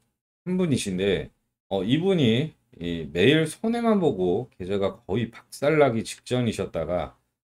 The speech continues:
예, 저를 만나고, 예, 첫 달부터, 어, 이렇게, 예, 많은, 예, 수익이, 예,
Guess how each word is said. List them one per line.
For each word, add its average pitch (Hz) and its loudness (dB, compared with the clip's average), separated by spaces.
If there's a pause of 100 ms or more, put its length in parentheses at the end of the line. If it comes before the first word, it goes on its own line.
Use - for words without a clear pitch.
예, - -4
저를 117 2
만나고, 98 0 (100)
예, 78 -8
첫 - -18
달부터, 113 0 (240)
어, 78 -10
이렇게, 98 0 (380)
예, 80 -6
많은, 120 -2 (500)
예, 82 -4
수익이, 127 -4 (540)
예, - -12